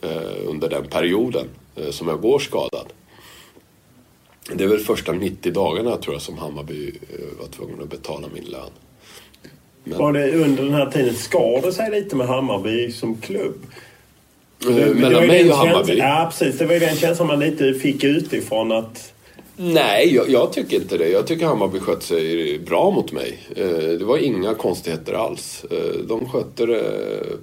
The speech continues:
Speaker 1: professionellt. Sen kan man ju diskutera i slutet, för jag skrev ett långt kontrakt.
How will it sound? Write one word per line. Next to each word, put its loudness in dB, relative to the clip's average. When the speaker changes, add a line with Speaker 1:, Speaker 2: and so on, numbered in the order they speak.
Speaker 1:
professionellt. -6
Sen 0
kan 0
man 6
ju 2
diskutera 2
i -2
slutet, 0
för -2
jag 0
skrev 0
ett -4
långt 0
kontrakt. -6